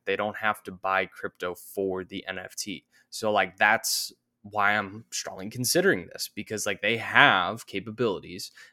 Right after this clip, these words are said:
And, you know, it's, I get that it's not decentralized. I, I fully get that. The problem with wanting to be fully decentralized is when you think about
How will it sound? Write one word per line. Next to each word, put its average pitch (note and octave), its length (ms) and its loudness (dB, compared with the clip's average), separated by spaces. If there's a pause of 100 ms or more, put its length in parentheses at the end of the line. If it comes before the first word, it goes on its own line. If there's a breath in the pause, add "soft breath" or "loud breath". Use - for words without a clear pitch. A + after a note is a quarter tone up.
And, D3 340 4
you C#3+ 140 2
know, C#3+ 260 6
it's, C3 300 2 (100)
I B2 80 4
get A#2+ 400 0
that A#2+ 140 4
it's G#2+ 160 -4
not G#2+ 160 0
decentralized. F#2+ 720 -8
I, G2 260 -2 (200)
I - 160 -6 (160)
fully B2+ 500 2
get F2+ 240 -8
that. - 160 -10 (960 soft breath)
The G2 80 -8
problem D3 420 6
with A2+ 340 -2 (300 loud breath)
wanting C3 320 2
to A#2 100 -8
be G#2 200 -4
fully A#2 320 -2
decentralized F#2+ 920 -2
is F#2 300 -8
when F2+ 160 -10
you B2 540 -2
think - 300 -10
about F#2 440 -2